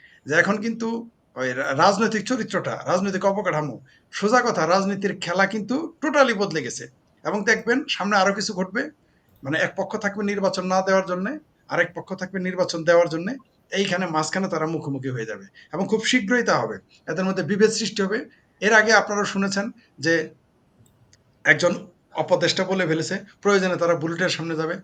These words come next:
আসলে বুলেটের সামনে কেন যাবে? কে তার বিরুদ্ধে যাবে? সরকারই তো তারা। তাদের বিরুদ্ধে কে বুলেট ধরবে এখন এই মুহূর্তে, যখন সাধারণ মানুষ,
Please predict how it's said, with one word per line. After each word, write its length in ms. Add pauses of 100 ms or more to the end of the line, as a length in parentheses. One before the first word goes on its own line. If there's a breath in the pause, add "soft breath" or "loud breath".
(220 soft breath)
আসলে 220
বুলেটের 240
সামনে 240
কেন 260
যাবে? 260 (340 soft breath)
কে 180
তার 220
বিরুদ্ধে 280
যাবে? 180
সরকারই 400
তো 120
তারা। 300 (260 soft breath)
তাদের 260
বিরুদ্ধে 280
কে 200
বুলেট 260
ধরবে 260
এখন 160
এই 80
মুহূর্তে, 280
যখন 200
সাধারণ 280
মানুষ, 320